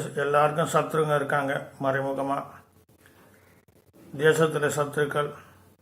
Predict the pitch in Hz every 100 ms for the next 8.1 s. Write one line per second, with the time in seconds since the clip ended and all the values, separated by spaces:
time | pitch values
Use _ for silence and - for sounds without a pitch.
0 | _ _ _ - - 151 160 165 160 147
1 | 143 131 151 135 147 143 147 147 - -
2 | _ _ _ - _ _ _ _ _ _
3 | _ _ _ _ _ _ _ _ _ _
4 | _ _ _ - 160 165 180 170 170 156
5 | 147 - 151 143 147 147 - - _ _
6 | _ - 170 175 151 160 156 160 143 143
7 | 135 143 - 160 156 180 180 170 143 -